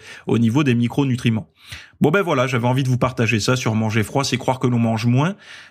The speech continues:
Donc, il y a cette perception, euh, un peu erronée, et, euh, mais qui, où il faut remettre l'intégralité des choses dans le contexte, et, et notamment, euh, ce côté où de l'index glycémique,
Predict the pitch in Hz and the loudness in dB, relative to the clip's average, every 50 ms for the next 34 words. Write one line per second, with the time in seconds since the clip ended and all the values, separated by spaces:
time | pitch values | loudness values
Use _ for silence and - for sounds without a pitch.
0 | _ - - 120 - 143 135 127 - 135 127 - 180 165 - - 160 156 - - | _ 0 0 2 4 2 2 2 0 -2 0 0 -2 -2 0 0 -2 0 0 0
1 | - 175 175 170 160 127 117 113 110 113 120 110 110 113 101 95 - 50 50 50 | -2 0 0 0 0 0 0 0 -2 -2 -2 -2 -2 -2 -2 -4 -4 -4 -4 -4
2 | 50 50 50 - 113 120 120 - 156 151 135 127 123 123 120 120 127 151 185 - | -4 -4 0 0 0 0 2 2 2 2 2 2 2 2 2 2 2 0 0 -4
3 | - _ _ - - - - _ _ _ _ _ - - 127 127 127 123 120 120 | -12 _ _ -20 -20 -20 -20 _ _ _ _ _ 0 0 2 4 4 4 2 2
4 | 117 117 117 113 113 117 135 156 165 165 - - - 139 - 139 147 135 160 160 | 2 0 0 -2 0 0 0 0 0 -2 -4 -10 -10 -8 -4 -2 -2 0 2 2
5 | 160 151 - 196 196 180 156 160 160 - 160 151 147 160 147 139 143 147 143 131 | 2 2 2 0 0 0 0 -2 -2 0 -2 0 0 0 0 0 0 0 -2 0
6 | 160 160 - 127 127 151 135 120 120 117 - 123 117 107 165 180 - - 147 127 | 0 0 0 0 0 0 0 0 0 0 0 -2 0 0 0 -2 0 -2 -4 -2
7 | - - 131 127 131 143 139 147 139 135 139 147 160 185 202 202 _ _ - - | 0 0 0 2 2 2 0 0 -2 -2 -2 -2 -2 -2 -4 -6 _ _ -20 -20
8 | - - - _ - - 120 120 120 117 113 113 113 113 110 - - - 127 117 | -20 -20 -20 _ -4 -2 0 2 2 2 2 0 0 0 -2 -2 0 0 0 2
9 | - 123 120 - 160 175 175 165 131 117 117 113 113 110 117 120 127 135 135 143 | 2 0 0 0 0 0 0 0 -2 -4 -2 -2 -2 0 0 2 2 2 2 0
10 | 147 135 123 123 - 127 120 - - 123 123 139 185 - - - - | -2 -2 -4 -2 0 0 2 2 2 2 2 0 0 -2 -6 -12 -14